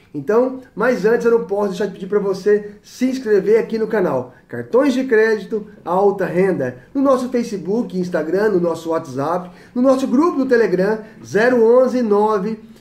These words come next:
quatro nove sete cinco zero sete onze. Então,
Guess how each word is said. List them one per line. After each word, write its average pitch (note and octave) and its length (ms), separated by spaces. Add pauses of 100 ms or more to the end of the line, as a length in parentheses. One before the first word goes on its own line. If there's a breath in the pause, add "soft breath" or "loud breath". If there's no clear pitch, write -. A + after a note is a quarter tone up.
(120)
quatro B3 420
nove E3+ 280
sete A#3 280
cinco D#4+ 560 (180 loud breath)
zero G3+ 460
sete F#3+ 560
onze. E3+ 640 (280 loud breath)
Então, F4+ 380